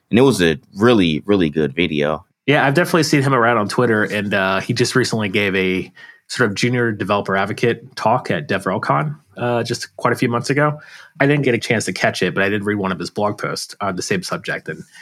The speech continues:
Speaker 2: yeah, it's nice that people that are sort of showing the path that you can sort of lead yourself into to get into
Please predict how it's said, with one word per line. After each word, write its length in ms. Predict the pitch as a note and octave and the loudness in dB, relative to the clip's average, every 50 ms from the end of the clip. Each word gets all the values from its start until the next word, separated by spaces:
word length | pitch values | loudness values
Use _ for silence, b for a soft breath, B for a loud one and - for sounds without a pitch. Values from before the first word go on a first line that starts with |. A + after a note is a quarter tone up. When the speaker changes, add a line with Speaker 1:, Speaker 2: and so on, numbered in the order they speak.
| B B B _ | B B B _
Speaker 2:
yeah, 160 | - F#2+ E2 C#2+ | -2 -2 -2 0
it's 200 | F2+ A2 - - | -2 -4 -2 0
nice 180 | B2+ B2+ - | 0 0 0
that 220 | C3+ A2+ G#2+ - - | 0 -2 -2 -4 -4
people 240 | - - - G#2+ | -4 -2 -2 -2
that 100 | F#2 F2+ | -2 -2
are 60 | F2+ F2 | -2 -4
sort 200 | - - F#2+ F#2 | -4 -4 -4 -4
of 60 | - | -4
showing 420 | - G#2+ G2 F#2 F2 E2 F2 F2+ - _ _ _ _ _ _ _ _ _ _ | -4 -2 -2 -2 -2 -4 -6 -8 -10 _ _ _ _ _ _ _ _ _ _
the 80 | - A2 | -12 -8
path 340 | - - - A#2 A2 G#2 - | -2 0 2 2 2 2 0
that 100 | F#2+ F#2+ | -2 -2
you 60 | G#2+ | -2
can 260 | G#2+ - A2 G2+ G2 | -2 -2 -2 -2 -2
sort 180 | - - A#2 G#2 | 0 0 2 2
of 80 | G2 | 2
lead 180 | G2+ G#2 G2+ F2+ | 0 0 0 -2
yourself 340 | G2 - - G2+ F#2 F#2 - | -2 -2 0 0 0 0 0
into 240 | F#2+ F2 - F#2+ E2 | -4 -4 -4 -6 -6
to 80 | F2 | -4
get 200 | E2 F#2 E2+ - | -4 -4 -4 -4
into 340 | C#2+ - E2 F2 E2+ D#2+ - | -6 -6 -6 -6 -6 -6 -10